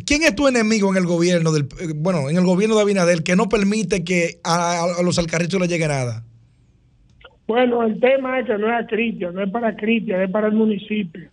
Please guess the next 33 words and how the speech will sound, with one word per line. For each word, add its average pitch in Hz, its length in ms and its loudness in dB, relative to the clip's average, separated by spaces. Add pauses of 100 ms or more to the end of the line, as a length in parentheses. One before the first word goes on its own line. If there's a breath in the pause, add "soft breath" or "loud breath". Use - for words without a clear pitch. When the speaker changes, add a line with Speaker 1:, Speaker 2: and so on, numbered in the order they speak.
(1400)
Speaker 1:
Pero 185 160 6
Speaker 2:
Es 180 60 6
Speaker 1:
alguien, 220 260 2
Speaker 2:
para 196 140 4
el 170 60 2
Speaker 1:
pero, - 100 -4
pero 190 140 4
Speaker 2:
municipio. - 20 6
Speaker 1:
alguien 226 260 2
tiene 220 220 2
que 202 100 2
ser 190 220 2
que, 196 80 0
Speaker 2:
Bueno, 185 160 2
Speaker 1:
que 190 80 0
esté 190 160 2
Speaker 2:
pero 180 120 4
Speaker 1:
vetando. 190 360 0
Speaker 2:
yo, 285 200 -2 (140)
escúchame, 220 580 -4
déjame 254 260 2
explicarle. 190 580 -2
Aquí 190 240 0
está 262 400 2
cada 262 300 2
quien, 226 380 2
yo 214 120 2
digo 240 180 0
las 233 140 0
cosas 220 260 0
como 208 240 -4
son. 175 220 -16 (880)
No 247 100 0